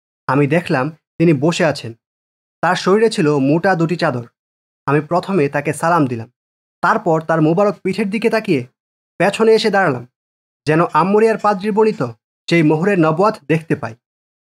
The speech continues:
রাসূলুল্লাহ সাল্লাল্লাহু আলাইহি সাল্লাম যখন আমাকে বারবার তার পিঠ মোবারকের দিকে তাকিয়ে থাকতে দেখলেন, তিনি আমার মতলব বুঝে ফেললেন।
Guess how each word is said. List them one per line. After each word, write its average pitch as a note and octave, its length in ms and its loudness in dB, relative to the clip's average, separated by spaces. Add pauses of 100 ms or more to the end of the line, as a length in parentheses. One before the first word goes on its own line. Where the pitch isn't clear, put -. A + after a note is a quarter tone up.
(520)
রাসূলুল্লাহ A#3 480 2
সাল্লাল্লাহু G3+ 360 0
আলাইহি G#3 160 -2
সাল্লাম G#3 280 0
যখন D3+ 260 0
আমাকে D#3 320 0
বারবার D#3 460 0
তার E3 240 -2
পিঠ E3 260 0
মোবারকের E3 380 -2
দিকে D#3+ 200 -6
তাকিয়ে E3 360 -4
থাকতে G3 260 -10
দেখলেন, C3+ 320 -6 (540)
তিনি D#3 180 2
আমার D3+ 220 0
মতলব D3+ 380 0
বুঝে D#3 280 0
ফেললেন। A#2 280 -8